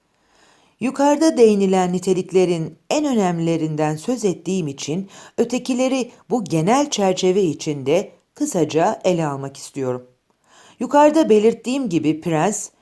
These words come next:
küçümsenmesine ya da nefret edilmesine yol açacak şeylerden kaçınmaya özen göstermelidir. Bunu başarabilirse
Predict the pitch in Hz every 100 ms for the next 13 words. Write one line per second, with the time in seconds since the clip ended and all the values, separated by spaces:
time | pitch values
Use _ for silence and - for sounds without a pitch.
0 | _ _ 262 - 269 - 254 247 240 247
1 | 240 240 170 - _ _ 143 170 160 165
2 | 139 131 143 139 180 285 294 226 220 170
3 | 165 160 147 143 220 220 185 151 151 151
4 | 165 156 143 143 143 139 156 156 196 196
5 | 170 147 135 135 185 214 _ _ _ -
6 | 185 175 165 139 127 - 131 131 127 127
7 | 131 - _ _ _ _ - _ 285 339
8 | 254 233 233 247 190 208 277 - 151 175